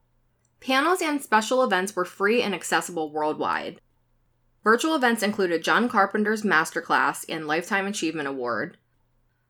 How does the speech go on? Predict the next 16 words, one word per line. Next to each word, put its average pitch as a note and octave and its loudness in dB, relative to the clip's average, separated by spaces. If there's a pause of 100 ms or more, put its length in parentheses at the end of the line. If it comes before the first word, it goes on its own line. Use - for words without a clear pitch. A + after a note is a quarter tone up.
Severin B3 0
Films G3+ 2
Presents, F3+ -2
Narratives F3+ 0
of D#3 -2
Resistance G#3 -2
and D#3+ -6
Folk F#3+ -2
Horror, D#3 0 (840)
and F#3 0
a E3 -2
tribute A3+ -2
to G#3 -6
filmmaker F3+ -4
Stuart D#3+ -2
Gordon. F#2 -4